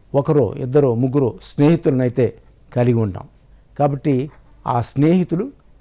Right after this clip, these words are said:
ఆ స్నేహము ఎలాంటిది అనే విషయం మీద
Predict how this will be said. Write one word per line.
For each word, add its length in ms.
ఆ 120
స్నేహము 600
ఎలాంటిది 600
అనే 240
విషయం 340
మీద 140